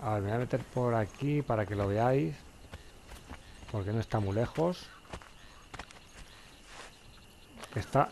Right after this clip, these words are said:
está aquí en esta parte de, de aquí, donde está la, la, la guarida. Pero voy a entrar para que lo veáis por dónde se entra y por dónde está directamente. Así que venga, vámonos.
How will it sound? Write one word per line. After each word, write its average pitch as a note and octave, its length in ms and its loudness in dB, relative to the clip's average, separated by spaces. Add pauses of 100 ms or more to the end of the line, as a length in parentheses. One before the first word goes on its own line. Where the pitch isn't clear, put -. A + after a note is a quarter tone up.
está C3+ 280 4
aquí B2+ 180 6
en C3 80 6
esta D3 200 4
parte C#3+ 380 4
de, B2+ 400 10
de A#2 80 6
aquí, C3+ 280 4
donde B2 220 4
está C3 200 2
la, C3+ 200 4
la, A2+ 600 6
la G#2+ 80 6
guarida. C3 460 6 (1500)
Pero G#2 140 0
voy A#2+ 80 4
a B2 40 6
entrar C#3 340 8
para A2+ 220 4
que G#2 80 2
lo G#2 100 4
veáis A2+ 200 6
por A#2+ 140 4
dónde A2 220 2
se B2 100 2
entra B2+ 280 2 (1120)
y C3 120 4
por A#2+ 140 6
dónde A#2 220 6
está G#2 640 4
directamente. G#2 560 2 (840)
Así A2+ 200 2
que G#2 60 2
venga, F2+ 160 -2
vámonos. A#2 680 2